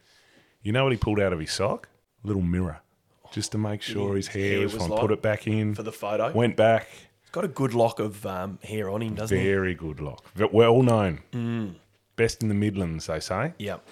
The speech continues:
Speaker 2: Well, well done, Timmy. Got the goal, and the Mounties won. So, well done to them. Commiserations to Bothwell. They put in a stellar year, but
Speaker 1: Well, it's hard to come up against a team that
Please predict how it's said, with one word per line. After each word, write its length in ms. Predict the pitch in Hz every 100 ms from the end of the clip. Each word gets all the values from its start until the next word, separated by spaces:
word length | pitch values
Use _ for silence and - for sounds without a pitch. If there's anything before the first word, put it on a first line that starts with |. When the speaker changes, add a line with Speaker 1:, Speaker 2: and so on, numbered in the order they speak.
| -
Speaker 2:
Well, 120 | 92
well 200 | 98 120
done, 320 | 127 127 139 139 -
Timmy. 260 | 123 127
Got 160 | 123 139
the 80 | 139
goal, 500 | 131 139 139 139 -
and 80 | 107
the 40 |
Mounties 460 | 113 123 127 123 113
won. 340 | 117 120 120
So, 360 | 113 120 110 107 - - - - -
well 220 | 143 156
done 180 | 147 147
to 120 | 131
them. 280 | 135 156 160
Commiserations 880 | - 135 156 131 131 143 143 131 127
to 100 | -
Bothwell. 520 | 110 143 151 165 180
They 140 | 160 120
put 220 | - 131
in 120 | 123
a 60 | 113
stellar 360 | - - 123
year, 300 | 120 123 131 127
but 260 | 117 -
Speaker 1:
Well, 100 | 104
it's 120 | 107 -
hard 280 | 143 160 139
to 60 |
come 200 | - 107
up 120 | 101 98
against 300 | 95 95 -
a 60 |
team 380 | 82 101 98 92
that 140 | 85